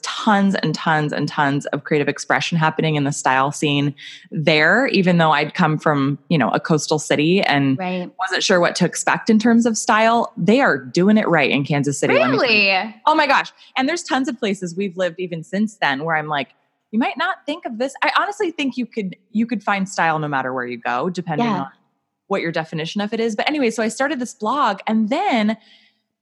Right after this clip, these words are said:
Speaker 1: started doing local T V segments, being able to combine my background in television and on-air hosting with this sort of hobby of giving and sharing and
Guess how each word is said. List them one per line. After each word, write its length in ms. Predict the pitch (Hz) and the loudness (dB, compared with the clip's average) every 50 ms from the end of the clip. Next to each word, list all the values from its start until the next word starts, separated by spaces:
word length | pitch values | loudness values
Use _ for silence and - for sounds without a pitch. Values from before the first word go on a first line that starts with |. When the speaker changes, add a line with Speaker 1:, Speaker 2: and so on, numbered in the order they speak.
| _ _ | _ _
Speaker 1:
started 840 | - - - - - - - 262 262 269 302 302 330 330 294 285 - - - 185 175 - | -14 -12 -12 -12 -8 -2 0 0 2 2 0 0 -2 -2 -2 -4 -4 -4 -4 -4 -2 2
doing 600 | - 233 233 226 226 220 214 214 214 214 214 220 220 | 4 6 6 6 6 6 6 6 6 6 4 4 2
local 320 | - 196 202 196 196 202 190 | 4 4 2 4 2 0 -2
T 160 | 196 - 220 | 0 2 4
V 140 | 208 349 523 | 4 4 2
segments, 680 | - - 196 139 - - 180 190 92 175 190 - - - - _ _ _ _ - 156 175 - _ - | 4 2 2 2 2 2 2 2 2 2 0 -2 -4 -12 -12 _ _ _ _ -6 -6 -6 -6 _ -6
being 260 | - 220 226 240 226 226 | 0 4 4 6 6 6
able 160 | 226 208 214 | 4 4 2
to 60 | 202 | 2
combine 560 | - 226 220 190 185 185 185 180 175 175 - - | 4 6 6 6 6 4 4 4 2 2 2 2
my 140 | 185 175 | 2 2
background 520 | 170 185 170 170 170 - 185 170 170 165 160 | 4 4 2 0 2 2 2 2 4 2 2
in 140 | 165 156 160 | 2 0 2
television 640 | 185 196 190 185 185 170 165 151 - 170 156 151 | 2 4 4 4 4 4 2 2 2 0 2 2
and 180 | 147 147 151 - - - | 2 2 2 0 0 2
on-air 260 | - 175 170 165 156 147 | 2 2 4 2 2 2
hosting 640 | 160 214 277 392 392 - - 196 165 156 165 165 | 2 2 2 2 2 0 0 2 2 2 2 2
with 260 | 160 160 160 165 - - | 2 2 0 0 0 0
this 280 | 175 160 156 151 - - | 2 2 2 2 0 -4
sort 260 | - - 190 175 160 | -4 0 2 2 4
of 240 | 160 151 135 135 - _ - | 2 2 0 -4 -12 _ -14
hobby 640 | - - - 185 175 185 170 185 175 165 160 160 156 - - - - - _ - - | -10 -2 0 2 2 4 4 4 4 4 2 0 0 -4 -10 -20 -20 -20 _ -2 0
of 340 | 160 151 147 147 139 139 - | 2 2 2 2 -2 -2 0
giving 400 | 185 175 156 175 170 165 165 - | 0 2 4 2 2 2 2 2
and 340 | - 143 143 143 139 135 - - | 2 2 2 2 0 -2 -4 -6
sharing 600 | - - - - 175 160 156 151 151 147 151 151 - | -6 -2 0 2 2 2 4 2 2 2 0 -2 -2
and 520 | - - 135 135 135 131 131 127 127 120 | -2 0 0 2 2 2 2 2 0 0